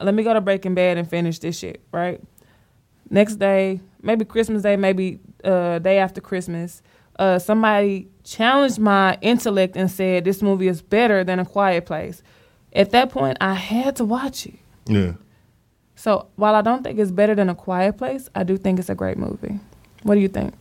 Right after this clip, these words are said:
Speaker 2: I ain't seen A Quiet Place. I heard about it, but I ain't seen it. The
Speaker 1: Um,
Speaker 2: movie itself, to me,
Speaker 1: Mm-hmm.
Speaker 2: I don't know, man. Like, it, it was,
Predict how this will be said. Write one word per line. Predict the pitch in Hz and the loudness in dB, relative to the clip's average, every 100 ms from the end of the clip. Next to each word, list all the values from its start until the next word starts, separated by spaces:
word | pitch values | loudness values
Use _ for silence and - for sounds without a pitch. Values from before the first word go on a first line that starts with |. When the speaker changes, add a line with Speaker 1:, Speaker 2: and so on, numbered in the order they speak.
| - - | -20 -8
Speaker 2:
I | 160 190 | 0 2
ain't | 160 | 2
seen | 160 120 | 2 2
A | |
Quiet | 101 98 92 | 2 2 2
Place. | - 90 82 92 | 0 -6 -6 -6
I | 98 | -2
heard | 139 143 | 0 0
about | 131 127 120 | 2 2 2
it, | 110 | -2
but | 101 | -2
I | 107 110 | 0 0
ain't | 104 | -2
seen | 98 104 90 | -4 -4 -4
it. | - - - - - | -10 -20 -20 -20 -6
The | - | 2
Speaker 1:
Um, | |
Speaker 2:
movie | 143 196 175 | 4 4 2
itself, | 147 127 - 135 127 113 - _ _ _ _ _ | 2 0 0 0 0 -4 -14 _ _ _ _ _
to | - 110 | -6 0
me, | 104 120 123 120 110 | 2 4 2 0 -2
Speaker 1:
Mm-hmm. | 214 202 185 170 - _ _ _ _ _ _ _ _ _ _ _ _ - | 2 2 2 -4 -12 _ _ _ _ _ _ _ _ _ _ _ _ -2
Speaker 2:
I | |
don't | 151 151 135 | 2 4 4
know, | 110 92 | 2 2
man. | 98 101 | 2 2
Like, | 107 110 | 2 2
it, | 143 - - | -2 -2 -2
it | |
was, | 165 165 135 - | 2 2 0 -6